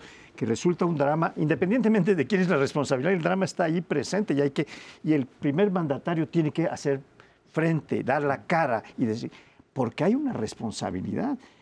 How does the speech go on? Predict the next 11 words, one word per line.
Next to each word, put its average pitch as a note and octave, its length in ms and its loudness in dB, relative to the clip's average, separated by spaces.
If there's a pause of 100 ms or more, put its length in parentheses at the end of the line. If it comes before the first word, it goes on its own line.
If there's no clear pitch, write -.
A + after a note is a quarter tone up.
(640)
Esta D4+ 260 0
responsabilidad, C#3+ 1120 0 (720)
efectivamente, G3 800 2
con B2+ 180 0
la A2 100 0
ciencia A3 560 2
como C3+ 220 -2
ha F3 40 2
avanzado, B2 580 0 (680)
puede A#3+ 260 4
ser, G3+ 300 2